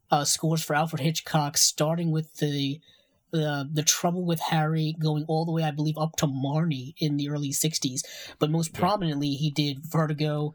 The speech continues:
Speaker 1: Psycho, North by Northwest. But this film score that I wanna highlight and just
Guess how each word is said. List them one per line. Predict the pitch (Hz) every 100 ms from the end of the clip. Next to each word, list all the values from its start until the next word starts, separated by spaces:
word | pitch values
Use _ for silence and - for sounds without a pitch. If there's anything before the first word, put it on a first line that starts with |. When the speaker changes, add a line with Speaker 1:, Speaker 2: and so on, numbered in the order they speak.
| _
Speaker 1:
Psycho, | - 143 147 - 143 143 156 -
North | 170 143 -
by | 147
Northwest. | 143 139 143 147 143 147 - 160 - - - -
But | 156 156
this | - 160
film | - 202
score | 190 - 180 160
that | 156 151 147
I | 160 233
wanna | 208 170 143
highlight | 156 147 143 139 139
and | 147 143
just | - -